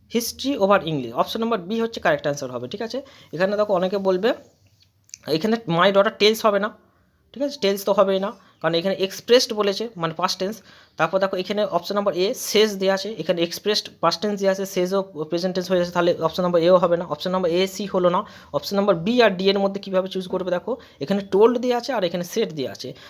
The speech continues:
তো সেডটাই হবে, কারণ এখানে দেখো my daughter expressed, এক্সপ্রেস করলো, কাকে এক্সপ্রেস, কাউকে কিছু তো বললো না যে আমাকে বললো বা তাকে বললো, এরকম তো নয়, এ, উ-, উল্লেখ নেই, সে জন্য সেড হচ্ছে, ঠিক আছে?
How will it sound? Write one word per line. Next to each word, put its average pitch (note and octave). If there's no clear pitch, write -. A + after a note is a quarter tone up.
তো E3
সেডটাই G#3+
হবে, A3+
কারণ G3+
এখানে G3
দেখো F#3
my F3
daughter F#3
expressed, -
এক্সপ্রেস -
করলো, A#2
কাকে F#3+
এক্সপ্রেস, A3+
কাউকে F3+
কিছু A3
তো A3
বললো G3+
না F#2+
যে D#3+
আমাকে F#3
বললো F#3
বা F3+
তাকে F#3
বললো, F#3
এরকম F#3+
তো A3+
নয়, D#3
এ, C#3+
উ-, F3
উল্লেখ A3
নেই, B2+
সে E3
জন্য F#3+
সেড G3+
হচ্ছে, C3
ঠিক G#3+
আছে? B3